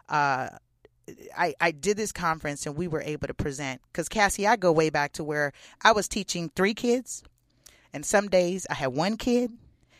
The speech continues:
Some days I had zero, but I still p-, presented.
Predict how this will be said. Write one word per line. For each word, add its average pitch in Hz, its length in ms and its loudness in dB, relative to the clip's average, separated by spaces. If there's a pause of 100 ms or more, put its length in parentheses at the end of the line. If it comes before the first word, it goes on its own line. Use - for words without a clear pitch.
(160)
Some 196 280 -2
days 175 340 0
I 160 80 -2
had 143 240 -4
zero, 190 560 6 (140)
but 170 120 8
I 151 100 0
still 180 320 -4
p-, - 120 -2 (120)
presented. 147 520 -2